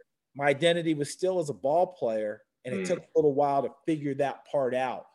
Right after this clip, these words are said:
Speaker 1: So think about the guys who were All-Americans, who were early draft choices and it didn't work out. You know, that's even tougher.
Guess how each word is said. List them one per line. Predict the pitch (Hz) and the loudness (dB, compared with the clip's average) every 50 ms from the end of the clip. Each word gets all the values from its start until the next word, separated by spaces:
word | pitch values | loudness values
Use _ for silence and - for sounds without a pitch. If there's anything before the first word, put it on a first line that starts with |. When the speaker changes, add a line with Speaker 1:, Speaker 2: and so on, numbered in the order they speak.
| _ _ _ _ | _ _ _ _
Speaker 1:
So | - 135 | -6 -6
think | 117 - 180 196 226 247 | -4 0 2 0 2 2
about | 220 208 214 190 160 | 2 4 4 2 2
the | 165 156 | 0 -2
guys | 143 156 156 156 156 156 156 156 156 | 0 2 2 4 4 4 2 0 0
who | - 170 147 | 0 -2 0
were | 139 143 135 131 120 - - | 2 2 2 2 0 -2 -4
All-Americans, | 127 135 139 135 131 127 139 143 147 143 135 127 127 - 131 110 95 95 95 - | 0 0 0 0 0 -2 -2 0 2 2 2 0 -2 -6 -12 -10 -12 -12 -16 -12
who | - 139 127 | -8 -6 -6
were | 120 120 123 127 123 120 113 110 - - - _ _ _ - _ _ _ _ _ _ - - | -4 -2 0 2 2 2 2 0 -4 -8 -20 _ _ _ -20 _ _ _ _ _ _ 0 4
early | 160 180 180 180 170 | 4 6 6 4 2
draft | 151 151 156 160 160 156 151 - | 2 2 2 2 2 2 2 -2
choices | - 170 156 147 139 - 135 127 | 0 2 2 2 2 -2 -4 -2
and | 143 131 131 | -2 -2 -2
it | 120 117 | -4 -4
didn't | 143 147 147 147 131 | -4 -4 -4 -4 -4
work | 135 143 139 139 139 151 | -2 -2 -2 -2 -2 0
out. | 143 143 139 135 123 110 95 - - - _ _ - | 0 0 2 0 -2 -2 -4 -6 -12 -20 _ _ -4
You | 131 143 143 | -2 0 0
know, | 131 104 - - _ _ _ _ _ _ - | 0 -2 -4 -8 _ _ _ _ _ _ 0
that's | - 151 185 208 208 - | 2 4 4 4 2 0
even | 175 151 120 123 101 - | -2 -2 0 -2 -6 -6
tougher. | - - - - 160 180 185 - 131 90 - | -12 -14 -6 0 0 0 0 0 -8 -8 -8